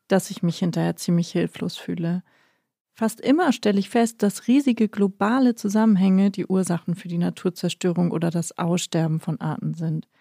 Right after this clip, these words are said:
Die Folgen der Globalisierung, die Massentierhaltung, Treibhausgase weltweit,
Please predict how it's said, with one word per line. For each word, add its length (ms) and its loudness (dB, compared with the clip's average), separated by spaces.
Die 100 2
Folgen 320 2
der 120 0
Globalisierung, 1000 4
die 140 0
Massentierhaltung, 1040 2
Treibhausgase 880 -2
weltweit, 600 2